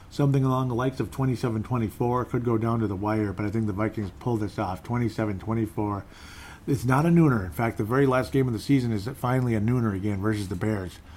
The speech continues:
Otherwise, you gotta go, it's one of the, we're in the second half, the three oh five group,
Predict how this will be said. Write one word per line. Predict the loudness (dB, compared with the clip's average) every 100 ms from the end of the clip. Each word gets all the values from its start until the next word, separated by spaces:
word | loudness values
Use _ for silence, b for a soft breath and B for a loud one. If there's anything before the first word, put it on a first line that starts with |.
| B -4
Otherwise, | 0 2 2 0
you | -2
gotta | 0 0
go, | 0 2 0 -2 -6
it's | -8 -6
one | -2 0
of |
the, | 2 2 2
we're | 2
in | 0
the | 0
second | -2 -2 -2
half, | -2 -2 -2
the | -6
three | -2 0 2
oh |
five | 0 -2 -2 -4 -6 -6
group, | -2 0 0